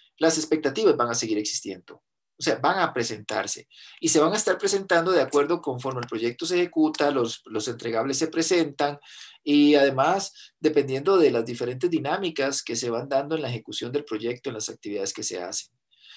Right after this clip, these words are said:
Entonces el project manager y los miembros deben, eh, tener habilidades que son socioemocionales también para comunicarse y además estar seguros de que las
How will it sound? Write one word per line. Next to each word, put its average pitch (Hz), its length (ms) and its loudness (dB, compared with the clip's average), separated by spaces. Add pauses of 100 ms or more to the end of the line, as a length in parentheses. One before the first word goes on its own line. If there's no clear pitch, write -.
(140)
Entonces 240 400 2
el 240 100 0
project 196 320 2
manager 175 380 4
y 202 60 0
los 196 180 -2
miembros 143 480 -2 (320)
deben, 208 600 2 (200)
eh, 127 340 -2
tener 156 300 4
habilidades 143 720 4 (300)
que 147 140 0
son 180 240 2 (280)
socioemocionales 180 760 -2
también 151 420 -6 (320)
para 175 560 6
comunicarse 185 960 2 (220)
y 143 140 4
además 143 400 4
estar 208 320 0
seguros 185 760 2
de 131 160 -2
que 156 220 2
las 165 300 4